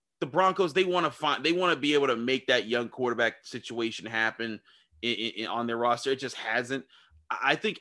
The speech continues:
out of desperation, they actually will. So I, I'm gonna go with what I actually believe will happen. I'll say no cap. Drew Lock will at least start week one,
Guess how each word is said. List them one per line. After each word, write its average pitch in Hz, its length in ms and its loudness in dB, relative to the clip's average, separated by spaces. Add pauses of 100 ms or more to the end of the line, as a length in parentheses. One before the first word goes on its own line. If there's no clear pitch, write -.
out 156 140 8
of 139 160 2
desperation, 139 600 2
they 117 140 -2
actually 123 380 -2
will. 110 180 -4
So 127 140 -2
I, 139 160 6 (340)
I'm 151 100 4
gonna 196 120 4
go 175 260 6
with 175 160 8
what 151 160 6
I 147 60 8
actually 139 420 4
believe 143 300 0
will 131 120 2
happen. 117 320 2
I'll 117 120 2
say 131 220 2
no 131 300 2
cap. 127 420 4 (300)
Drew 135 140 -2
Lock 147 240 2
will 135 140 2
at 131 40 4
least 131 220 -4
start 147 320 2
week 131 220 -6
one, 120 480 -2